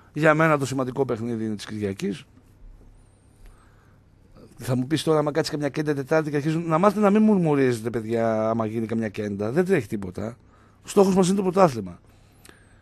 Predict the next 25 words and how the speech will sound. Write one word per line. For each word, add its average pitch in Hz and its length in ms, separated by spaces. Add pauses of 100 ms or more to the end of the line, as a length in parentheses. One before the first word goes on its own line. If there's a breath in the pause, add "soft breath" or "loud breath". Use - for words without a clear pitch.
(680 soft breath)
Δεν, 120 180 (120)
όχι 131 140
να 160 80
κερδίσει, 110 500
είναι 214 160
να 202 100
κάνει 180 180
χ - 120 (120)
τώρα, 92 400 (260)
αν 123 140
έρθει 120 200
Τετάρτη. 104 540 (460 soft breath)
Εντάξει. 151 460 (1000 soft breath)
Δεν, 185 480
ε, 120 300
είναι 127 220
ανάγκη 117 400
να 110 160
τρελαινόμαστε. 107 640
Δεν 190 260
έχουμε 160 260
στόχο 131 360
αυτή 123 140
τη 120 80
στιγμή 123 460